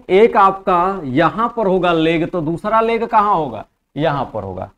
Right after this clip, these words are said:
एक लेग यहां होगा तो दूसरा लेग कहां होगा, यहां होगा। यानी इनके बीच की दूरियां कितनी होंगी आपका, पांच मीटर। ये, इनके बीच की दूरियां कितनी होंगी आपका? पांच मीटर। ये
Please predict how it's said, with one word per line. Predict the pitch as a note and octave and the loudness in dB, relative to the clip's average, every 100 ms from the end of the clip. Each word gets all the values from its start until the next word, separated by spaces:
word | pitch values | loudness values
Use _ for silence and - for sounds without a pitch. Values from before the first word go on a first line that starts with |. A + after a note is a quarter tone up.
| _ _ | _ _
एक | F3 G3 G3 | 2 2 2
लेग | G#3 G3+ | -2 0
यहां | F3 E3+ E3 A3 | 4 4 4 4
होगा | G#3 G3 G3 | 6 4 2
तो | G3 | 0
दूसरा | D#3+ E3+ - G#3+ | -2 -2 0 0
लेग | G#3+ A3 | 0 0
कहां | A3 F#3+ D#3+ | 0 2 0
होगा, | B2 G2+ | 0 -4
यहां | G#2+ A#2+ A2 F#2+ | -2 -2 -2 -8
होगा। | F2 F2+ - _ _ - | -8 -16 -18 _ _ -2
यानी | D#3 F3+ | 0 2
इनके | F#3+ F#3+ G#3 | 0 0 -2
बीच | F3 G#3 | -2 -6
की | - | -6
दूरियां | F3+ F#3+ G3+ G#3 | -2 -2 -2 -6
कितनी | G#3+ A3 B3+ | -8 -2 2
होंगी | B3 A#3+ | 2 4
आपका, | G#3+ F#3+ - A2 - _ _ _ | 2 2 -2 -2 -2 _ _ _
पांच | - C3+ G#2+ - | -2 -2 -2 -10
मीटर। | F2+ - F#2 _ _ _ _ _ _ _ - | -14 -14 -18 _ _ _ _ _ _ _ -10
ये, | G#2+ E2 _ _ _ _ | -8 -8 _ _ _ _
इनके | C#3+ D3+ | -2 -2
बीच | E3 F3+ | -2 -2
की | - | -4
दूरियां | F3 F3 G3 | -2 0 0
कितनी | F#3+ - B3+ | -4 -4 0
होंगी | B3+ G#3 | 0 0
आपका? | C#3+ - F#2 - _ _ _ _ _ | -2 -4 -10 -10 _ _ _ _ _
पांच | C#3 A2 - | -2 -2 -6
मीटर। | _ _ _ _ E3 _ F#3+ F#3+ _ _ _ _ _ _ _ | _ _ _ _ _ _ _ _ _ _ _ _ _ _ _
ये | A#2+ F2+ | -6 -6